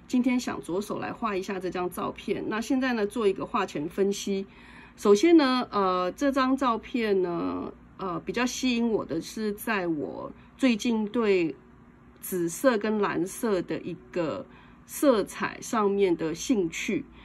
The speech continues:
想要对这色彩方面呢，可以多了解。那乍看会觉得它这个花就是在，呃，同色彩方面呢，去做一种明度不-，明暗程度不同的表现。那事实上仔细看起来呢，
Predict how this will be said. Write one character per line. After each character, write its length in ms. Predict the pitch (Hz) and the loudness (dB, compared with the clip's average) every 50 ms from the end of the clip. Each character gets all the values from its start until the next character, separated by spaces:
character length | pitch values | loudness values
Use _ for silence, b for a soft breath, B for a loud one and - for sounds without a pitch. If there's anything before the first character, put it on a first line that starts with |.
| B B B | B B B
想 240 | B - - 190 175 | B -6 -2 0 0
要 180 | 202 240 247 233 | 2 2 2 0
对 220 | 226 - 240 220 | 0 0 -2 -2
这 160 | 208 214 214 | -2 -2 -2
色 220 | 208 208 - 226 202 | -2 -2 0 -2 -2
彩 180 | - 196 - | -2 -4 -8
方 420 | - - 196 175 - 214 202 196 202 | -6 -8 -10 -6 -2 0 2 4 4
面 220 | 214 208 190 170 | 4 4 4 2
呢， 100 | 160 151 165 | 2 0 -2
可 140 | - - | -4 -2
以 100 | 190 180 165 | -2 -2 -2
多 280 | - - 202 196 202 | 0 4 4 4 4
了 280 | 196 180 170 165 156 - | 4 2 0 -2 -4 -6
解。 280 | - - - - - - - B B B B B B B B B | -6 -8 -6 -8 -8 -8 -8 B B B B B B B B B
那 200 | - 294 294 254 - - - - | 2 2 2 2 0 -6 -10 -2
乍 200 | - 320 285 269 | 2 2 2 2
看 280 | 262 - 294 262 233 226 | 2 2 2 2 2 2
会 180 | 254 269 226 | 2 0 0
觉 220 | 208 - 190 175 170 | 0 0 0 0 2
得 120 | 185 185 | 0 -2
它 200 | 185 - 233 226 | -2 -2 -2 -2
这 180 | 208 - 240 214 | -2 -2 -4 -2
个 100 | 180 180 | -4 -6
花 360 | - - - 196 185 190 190 | -4 -2 0 2 2 2 2
就 160 | 190 196 202 | 2 2 0
是 320 | 202 - - - 196 190 | 0 -4 -8 -6 -4 -4
在， 440 | 175 - - - 202 185 175 160 - - | -4 -6 -6 -4 -2 -2 -2 -4 -6 -6
呃， 420 | - 151 117 98 98 - - - - B B B B | -6 -4 -4 -4 -6 -8 -10 -12 -14 B B B B
同 240 | - - 190 196 247 | 0 4 6 6 6
色 240 | 240 - 320 262 214 | 4 2 2 2 0
彩 240 | - - 190 - - | 0 -4 -8 -10 -8
方 300 | - - 208 196 202 208 | -4 -2 0 2 2 4
面 260 | 214 208 196 180 170 | 4 4 4 6 4
呢， 160 | 160 156 147 | 2 2 -2
去 140 | - - 220 | -6 -6 -8
做 260 | - - 226 202 190 | -6 -2 0 0 0
一 60 | 208 | 0
种 200 | 202 190 160 139 - | 0 -2 -4 -4 -4
明 320 | - - 185 175 190 202 202 | -2 2 4 4 4 4 0
度 240 | - 247 233 202 - - - | 0 -2 -2 -2 -4 -10 -12
不-， 120 | - 220 208 - | -10 -10 -8 -4
明 220 | - 190 190 196 208 | 0 4 4 4 4
暗 220 | - 247 240 220 | 4 4 4 2
程 240 | 202 - 175 180 190 | 0 -2 0 0 0
度 100 | 233 220 | -2 -4
不 160 | - - 214 | -4 -4 -4
同 160 | 202 190 170 | -2 0 0
的 80 | 160 160 | 0 -2
表 300 | 147 - 147 - - - | -2 -6 -6 -6 -8 -10
现。 280 | - - - 233 202 214 | -10 -6 -2 0 2 2
那 120 | 247 247 | 2 0
事 160 | 240 - 277 | -2 -2 -2
实 80 | 247 233 | -2 0
上 200 | 214 269 233 208 | 2 2 2 0
仔 160 | 208 - 349 | 0 -4 -8
细 200 | - - 240 214 | -8 -6 -8 -6
看 240 | - 247 233 202 196 | -4 -2 0 0 0
起 140 | - - - | 0 -4 -10
来 200 | - - - - | -10 -8 -6 -4
呢， 220 | 165 165 160 - | -2 -2 -4 -6